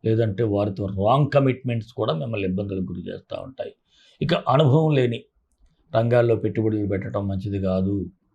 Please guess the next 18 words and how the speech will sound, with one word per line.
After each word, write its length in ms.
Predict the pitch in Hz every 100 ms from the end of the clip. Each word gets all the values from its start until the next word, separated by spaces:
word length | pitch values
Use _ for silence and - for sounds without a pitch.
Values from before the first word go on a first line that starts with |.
| _ _ _ _ _ _
ఇక 140 | - 131 107 - - _ _ _ -
ఆశించిన 460 | 123 - 143 139
లాభాలు 500 | 117 107 101 117 104 98 -
వ్యాపారస్తులకి 800 | 113 110 117 113 101 101 95 104 95
కనిపించడం 560 | 92 95 92 95 104 104
లేదు, 240 | 87 85 - -
జాగ్రత్తగా 540 | 113 95 90 92 98 95
ఉండండి. 400 | 85 85 85 78 - _ _ _ -
అలాగే 220 | 127 135 110
భాగస్వామ్య 600 | 123 156 151 151 143 135
వ్యాపారస్తులు 600 | 120 117 117 110 117 110
కూడా 240 | 104 143
చాలా 300 | 156 - 110
నిదానంగా 560 | 107 104 110 113 113 110
వ్యవహరించాలి. 680 | 104 104 104 98 104 92 92 - _ _ _ _ _ _
మీ 180 | 120 117 - - _ _ _ _ _ _ _ _ _ - 110
జాయింట్ 500 | 95 131 147 156 127
వెంచర్స్ 540 | 120 123 120 123 -